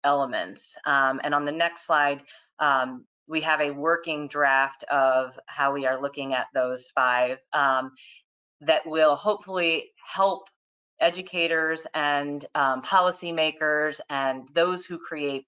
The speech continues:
programs and those who are creating assessments and, and writing standards and guidelines really be more explicit about some of these important elements to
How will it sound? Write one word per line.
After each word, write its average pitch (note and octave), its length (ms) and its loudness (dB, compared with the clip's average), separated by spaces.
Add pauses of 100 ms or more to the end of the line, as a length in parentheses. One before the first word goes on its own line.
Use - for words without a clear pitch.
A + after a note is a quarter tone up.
(120)
programs D#3+ 840 4
and D3 140 -8
those D#3 380 2
who D#3+ 140 -6
are C3+ 200 4 (320)
creating C#3 300 -6
assessments E3+ 800 -4
and, C#3 240 -6 (460)
and D3 200 -2 (360)
writing C#3+ 400 0
standards E3 500 -2
and D3 100 -8
guidelines E3 460 0
really E3+ 460 -4
be E3 100 -4
more F3 240 4
explicit F3 580 -4
about C#3 400 4 (160)
some D#3+ 220 -2
of D3+ 60 0
these D3 200 -6
important D3 640 -4 (400)
elements D3 580 2 (140)
to C3+ 440 -8